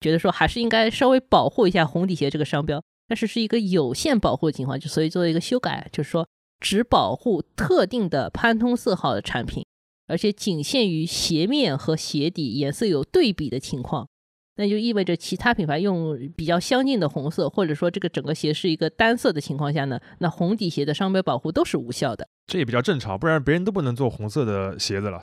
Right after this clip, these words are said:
Speaker 1: 嗯，至于中国市场呢，从二零一零年开始呢，罗伯特也一直在申请这个商标保护，并且和国内一些同样做了红底皮鞋的品牌在，一直在打官司。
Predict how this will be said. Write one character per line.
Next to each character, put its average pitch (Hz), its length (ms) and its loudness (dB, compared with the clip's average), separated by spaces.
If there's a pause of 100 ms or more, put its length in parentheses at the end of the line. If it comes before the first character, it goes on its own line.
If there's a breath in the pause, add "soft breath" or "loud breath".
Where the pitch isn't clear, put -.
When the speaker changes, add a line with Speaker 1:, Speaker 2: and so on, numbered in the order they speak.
Speaker 1:
嗯， 156 540 0
至 262 160 0
于 247 80 0
中 330 180 0
国 240 80 6
市 240 140 2
场 165 180 2
呢， 147 80 0
从 160 260 -2
二 220 140 2
零 190 100 2
一 240 120 0
零 185 180 0
年 147 140 -2
开 165 120 -2
始 156 220 -4
呢， 135 400 0
罗 139 100 0
伯 165 80 0
特 208 140 0
也 151 160 2
一 202 160 -2
直 165 140 -4
在 170 100 4
申 190 240 0
请 147 140 -4
这 135 80 -4
个 143 60 -2
商 165 200 -2
标 170 100 4
保 - 200 0
护， - 240 -4 (180)
并 214 100 4
且 143 220 0
和 151 180 0
国 143 260 -2
内 160 120 0
一 151 80 0
些 151 160 0
同 147 220 -4
样 165 100 0
做 175 140 2
了 139 160 2
红 156 280 -2
底 185 160 -2
皮 - 200 -6
鞋 151 160 0
的 143 100 -2
品 139 220 -6
牌 127 160 -4
在， 139 180 -2
一 165 100 -6
直 165 160 -4
在 147 120 0
打 - 160 -4
官 147 260 -2
司。 - 180 -8